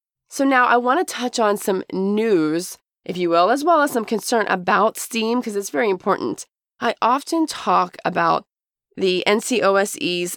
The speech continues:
Dirty Dozen list. This is the National Coalition Against Sexual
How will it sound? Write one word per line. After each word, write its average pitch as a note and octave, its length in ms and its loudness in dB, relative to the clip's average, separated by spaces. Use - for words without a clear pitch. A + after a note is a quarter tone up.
Dirty F#3+ 560 0
Dozen F3 500 0
list. E3 340 -4
This F3+ 160 -6
is G#3 100 -4
the G3+ 100 -2
National G3 720 0
Coalition F#3 640 0
Against E3 300 -2
Sexual F3 420 0